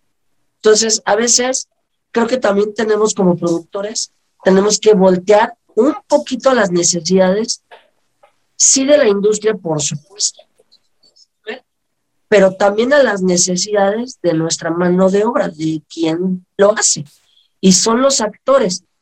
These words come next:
Si hay una gran comunidad de gente que ya está reclamando algo, es por algo. Si hay gente que ya está alzando la voz y diciendo, "Basta que se haga esto,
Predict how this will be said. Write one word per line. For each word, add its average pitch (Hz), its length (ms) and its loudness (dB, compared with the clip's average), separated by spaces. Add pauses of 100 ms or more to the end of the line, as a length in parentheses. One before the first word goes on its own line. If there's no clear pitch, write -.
(280)
Si - 240 0
hay 294 140 6
una 392 260 0
gran 277 220 2
comunidad 190 640 -2 (460)
de 175 200 0
gente 233 600 0 (720)
que 196 180 2
ya 196 180 4
está 294 240 2
reclamando 196 800 2
algo, 254 340 0
es 277 140 -2
por 285 240 2
algo. 311 380 -2 (1200)
Si - 280 -2
hay 294 160 4
gente 277 480 -4
que 175 140 -2
ya 190 120 2
está 269 420 -2 (180)
alzando 220 480 0
la 196 140 2
voz 220 260 -6
y 208 60 -10
diciendo, 175 640 -2 (180)
"Basta 302 420 -2
que 196 140 -10
se - 160 -4
haga - 300 -2
esto, 175 500 -2